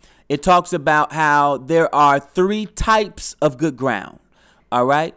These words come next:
You have thirty-fold good ground, sixty-fold good ground, and a hundred-fold good ground. Now, notice all types of, of this ground is considered good ground.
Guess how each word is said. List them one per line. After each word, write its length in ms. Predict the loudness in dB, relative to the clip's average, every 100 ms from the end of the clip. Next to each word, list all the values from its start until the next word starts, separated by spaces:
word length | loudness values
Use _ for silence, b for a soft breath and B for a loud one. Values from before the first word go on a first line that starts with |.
| b
You 140 | -2 2
have 240 | 2 0
thirty-fold 680 | 2 2 0 2 4 4 0
good 180 | -4 -2
ground, 540 | -4 -2 -6 -10 -16 _
sixty-fold 920 | -10 -6 -6 -6 -8 -2 0 0 0
good 200 | -6 -4
ground, 480 | -6 -4 -6 -8 -14 b b -4
and 160 | 0
a 80 | 0
hundred-fold 760 | 0 -2 -2 -4 -2 -2 -2 -4
good 160 | -8
ground. 420 | -6 -8 -8 -6
Now, 380 | -2 0 0 -4 b b -2
notice 460 | 2 2 0 -4 0
all 300 | 4 4 2
types 400 | -2 -2 -2 -6
of, 340 | -8 -12 -18 -4
of 400 | -2 -2 -6 -6
this 200 | -6 -2
ground 560 | 2 4 4 2 -2 -8 _ -4
is 160 | -2
considered 500 | 0 0 2 2 2
good 180 | 0 -2
ground. 420 | 0 -2 -2 -8